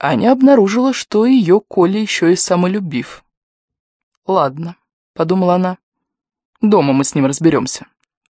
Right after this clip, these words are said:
Честно говоря, ей были непонятны все эти усложнения. Если сердится, сказал бы прямо — тещу бы обругал, ну, в крайнем случае, наподдал бы им обеим. А Николай Егорыч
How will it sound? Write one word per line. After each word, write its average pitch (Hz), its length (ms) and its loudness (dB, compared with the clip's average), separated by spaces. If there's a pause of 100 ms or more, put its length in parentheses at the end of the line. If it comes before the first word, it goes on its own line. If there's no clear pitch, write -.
(640)
Честно - 280 -6
говоря, 185 280 2
ей 165 180 0
были 165 200 2
непонятны 170 640 0
все 139 180 -6
эти - 140 -8
усложнения. 147 720 0 (720)
Если 226 300 -2
сердится, 214 560 -2
сказал 247 320 2
бы 220 100 2
прямо — 156 600 0 (580)
тещу 277 360 0
бы 233 120 2
обругал, 208 500 2
ну, 214 120 0
в - 120 -10
крайнем 180 340 2
случае, 160 360 -2
наподдал 165 540 0
бы 135 120 -6
им 131 100 0
обеим. 147 400 -2 (800)
А 143 80 -4
Николай 156 300 2
Егорыч 170 460 0